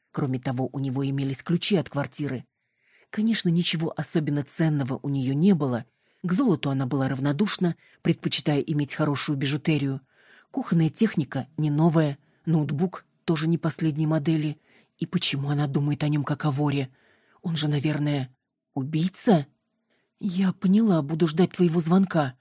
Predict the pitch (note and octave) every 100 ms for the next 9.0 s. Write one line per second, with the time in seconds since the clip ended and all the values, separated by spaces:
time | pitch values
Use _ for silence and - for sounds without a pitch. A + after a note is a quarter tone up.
0 | _ _ - - F3+ E3+ F3+ - G3 F#3
1 | D#3+ F#3+ E3 F3+ D#3 E3 F3 D3+ G3 D#3
2 | F3 - F#3 F3+ F3 - F#3+ C3+ _ _
3 | _ - G#3+ A3 F#3+ A3+ A3 F#3 D#3+ G3+
4 | E3 - G3 F3+ E3+ F3+ E3 E3+ E3 F#3+
5 | F3+ - - _ - E3 F#3+ A3+ F#3+ E3+
6 | E3+ E3+ D#3+ E3+ F3 - G3 F#3 D3 -
7 | _ _ _ - - - F#3+ G3 F#3 D#3
8 | D#3+ E3 D3+ E3+ E3 D#3+ F3+ D#3+ C#3+